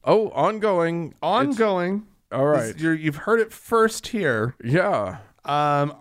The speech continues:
Speaker 2: Argentina.
Speaker 1: Okay. I,
Speaker 2: All right.
Speaker 1: no, I have heard of that from elsewhere.
Speaker 2: It exists.
Speaker 1: Okay.
Speaker 2: It is a country
Speaker 1: Yeah.
Speaker 2: in South America.
Speaker 1: Yes, indeed.
Speaker 2: Uh, is, is, uh, on track to become the first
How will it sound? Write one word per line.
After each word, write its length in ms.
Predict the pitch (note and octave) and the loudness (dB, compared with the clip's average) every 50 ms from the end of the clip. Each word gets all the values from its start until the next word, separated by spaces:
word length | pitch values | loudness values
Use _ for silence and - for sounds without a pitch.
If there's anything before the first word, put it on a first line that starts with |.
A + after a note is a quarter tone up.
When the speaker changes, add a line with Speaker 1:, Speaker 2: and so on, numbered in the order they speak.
| - | -2
Speaker 2:
Argentina. 1080 | - F3 G3+ G#3+ G3+ A3 A3 G#3+ G#3 - - - A3+ G#3 G3+ F#3 C3 E2+ - - - - _ _ _ _ _ _ _ _ _ _ - | 0 2 2 2 0 0 -2 -2 -2 -4 -6 -4 -2 0 0 0 0 -2 -4 -8 -12 -16 _ _ _ _ _ _ _ _ _ _ -16
Speaker 1:
Okay. 300 | - - - B2+ B2 C3 - | -6 -2 0 0 0 0 0
I, 80 | B2+ C#3 | 2 2
Speaker 2:
All 40 | D3+ | 2
right. 260 | D#3+ C3 D#3 - - | 2 0 -4 -6 -4
Speaker 1:
no, 200 | C#3 C#3 C#3+ C#3+ | -2 0 2 2
I 100 | C#3+ C#3+ | 4 4
have 140 | D3+ C#3+ C3 | 2 2 0
heard 220 | C3+ C3+ C#3+ C#3 C3 | 0 0 0 0 0
of 100 | A#2+ A2 | 0 0
that 400 | B2+ A#2+ G#2+ - - - - - | 0 0 0 0 -2 -10 -20 -6
from 200 | - A#2 A#2 G2+ F#2 | -4 -4 -2 -2 -2
elsewhere. 480 | G2+ A2 G#2+ - - - - - - - | -2 -2 -2 -2 -4 -4 -6 -6 -8 -8
Speaker 2:
It 100 | - B2 | -4 -4
exists. 760 | C#3 C3+ B2+ A#2+ B2+ B2 A#2 C3+ C#3 - - - - - G#2 G2+ | -4 -4 -4 -2 0 2 2 2 0 -4 -10 -12 -10 -8 -6 0
Speaker 1:
Okay. 260 | - D#3 C3 C3+ - - - - - - - _ | 0 2 2 2 0 -2 -10 -20 -20 -20 -18 _
Speaker 2:
It 120 | - B2+ C3 | -4 -2 -2
is 100 | C3 C3 | 0 -2
a 60 | C3+ | -2
country 520 | - - C#3+ B2+ B2 - - C#3+ C3+ C#3 C3+ | -4 -2 -2 -2 -2 -2 -4 -6 -2 2 2
Speaker 1:
Yeah. 200 | A#2+ G#2 G#2+ A#2+ | 2 2 2 0
Speaker 2:
in 120 | C3 C#3 | 0 -2
South 340 | C#3 - - B2+ C3 C#3 - | -2 0 0 0 0 0 0
America. 580 | D#3 C#3+ B2+ B2 B2 B2 - - - D#3+ G3+ A#3+ | -2 0 0 0 0 -2 -2 -2 -2 -2 -2 2
Speaker 1:
Yes, 200 | B2+ B2+ C3 B2+ | 2 2 2 2
indeed. 440 | C#3+ C3+ A#2+ B2+ C3+ C3+ A2 F2 - - _ _ - - | 0 -2 0 2 2 2 2 0 -4 -12 _ _ -10 -4
Speaker 2:
Uh, 600 | C3 C#3+ D3 D3+ D3 D3 D3 D3+ D3+ D3+ D3+ D3+ D3 | -2 0 0 0 0 0 0 0 0 0 0 0 0
is, 240 | C#3+ D#3 D3+ D#3 E3 | 0 -2 -2 -2 -2
is, 540 | E3 E3 E3+ E3+ E3+ E3+ E3 D#3+ D#3 D#3+ | -2 0 0 0 2 0 0 -2 -4 -6
uh, 580 | D3 D3 D#3 D#3 D#3 D#3 D#3 D#3 D#3 D#3 D3+ D3+ - | -4 -2 0 2 2 2 2 2 2 0 0 -2 -2
on 280 | D#3+ E3+ F#3+ G#3+ A3 | 0 0 2 2 0
track 380 | G#3 - - G3 F#3 F#3 F#3 - | -2 -2 0 0 2 0 0 -4
to 80 | - E3+ | -10 -12
become 360 | E3+ D#3 - E3 D#3+ D#3 D3+ | -12 -6 -4 -2 -2 0 -2
the 80 | C#3+ | -2
first 720 | C#3 - - - E3+ F3 G3 G#3 - - - - - - - | -4 -8 -6 -4 -2 0 0 0 -2 -4 -8 -8 -12 -14 -18